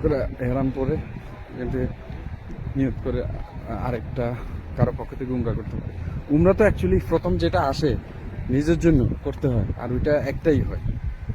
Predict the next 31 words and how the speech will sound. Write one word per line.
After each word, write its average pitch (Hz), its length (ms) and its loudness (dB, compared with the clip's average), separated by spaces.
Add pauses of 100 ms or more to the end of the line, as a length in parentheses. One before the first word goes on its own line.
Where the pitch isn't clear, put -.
(100)
ফরজ 160 260 6
যেগুলো, 185 260 4
এগুলো 175 200 4
কারো 147 240 -2
পক্ষ 156 240 2
থেকে 156 240 2
করা 131 260 4
যায়। 107 140 -2 (380)
মৃত, 131 480 2 (1040)
জীবিত 143 380 2
পিতার 131 300 0
পক্ষ 131 200 -4
থেকে, 127 240 0
জীবিত, 120 540 -2
বা 117 380 0
মৃত 131 280 2
পিতার 117 340 -2
পক্ষ 117 200 0
থেকে 117 240 -2
করলাম, 113 280 -2 (640)
বা 110 180 -2 (360)
জীবিত 127 260 2
মাতা 120 460 2
বা 117 280 -2
মৃত 127 200 0
মাতার 117 380 -2
পক্ষ 123 180 -6
থেকে, 113 300 -4 (220)
আত্মীয় 131 300 -2
স্বজন 127 340 -2
যারা, 127 240 -2